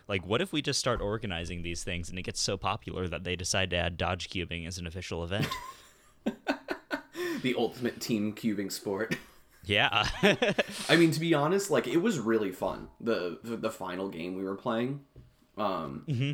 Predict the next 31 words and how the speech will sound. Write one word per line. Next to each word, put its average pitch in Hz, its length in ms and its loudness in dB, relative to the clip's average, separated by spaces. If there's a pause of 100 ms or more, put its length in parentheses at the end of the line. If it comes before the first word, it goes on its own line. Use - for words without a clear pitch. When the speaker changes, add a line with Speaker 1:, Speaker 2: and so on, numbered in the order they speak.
Speaker 2:
it 135 120 2
was 139 160 -2
definitely 110 960 0
the 98 120 -2
best 90 400 -4
rule 87 240 -6
set - 260 -8
that - 120 -6
we 67 160 -8
had. 60 340 -10 (580)
Um, 80 460 -6 (240)
Speaker 1:
<laughs> - 220 -2
Speaker 2:
and 135 140 4
the 139 60 4
funny 180 240 6
thing 175 200 4
is, 135 120 0
too, 135 220 -2
is 120 180 -6
because 143 460 -2
it 170 40 2
was - 140 -2
so 123 300 2
hard 98 460 -2
to 110 80 -4
track 90 420 -6
who 117 100 0
was 101 180 -2
winning 95 240 -2
and 73 140 -6
losing, 160 480 -2